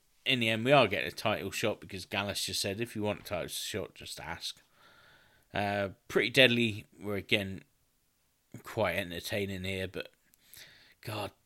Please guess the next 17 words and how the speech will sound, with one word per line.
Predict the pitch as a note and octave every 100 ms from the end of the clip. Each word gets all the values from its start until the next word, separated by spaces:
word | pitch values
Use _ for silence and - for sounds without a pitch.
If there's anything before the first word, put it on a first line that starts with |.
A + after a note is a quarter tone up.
| -
Gallus | A2+ G#2+ F#2 -
are | -
just | - - -
boring | - G#2 G2+ F2
bastards. | E2 G2+ F2+ - F2+ F2+ - - _ _ _ _ _ _ _ _ _ _ _ _ _ - _ _ _ _ _ -
Ilya | F3+ E3
Dragunov | E3 D#3+ E3+ E3 D3 - - _ _ _ -
was | A#2+ A2 - _ _
interviewed | C3+ A2+ G#2 G#2+ G2 -
backstage | A#2 - - A#2+ A#2+
about | A2 G2 - - _ -
being | A2 G#2
injured | - A#2 A#2 G#2
by | G#2 G2+
J | G2 G2+
D | F#2+
McDonough. | F#2 - _ A#2 A#2+ A#2